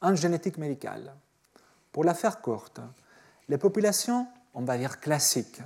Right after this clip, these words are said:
en expansion démographique, la plupart des populations africaines, européennes et asiatiques ont en général des blocs courts, parce que la recombinaison, ça fait longtemps, qui remanie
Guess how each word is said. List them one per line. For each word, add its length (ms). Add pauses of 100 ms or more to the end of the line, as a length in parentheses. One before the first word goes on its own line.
(180)
en 120
expansion 600
démographique, 760 (420)
la 120
plupart 400
des 80
populations 640 (300)
africaines, 680
européennes 560
et 100
asiatiques 560 (600)
ont 80
en 180
général 520 (320)
des 120
blocs 400 (180)
courts, 400 (960)
parce 220
que 100
la 120
recombinaison, 720 (100)
ça 160
fait 140
longtemps, 540 (240)
qui 140
remanie 680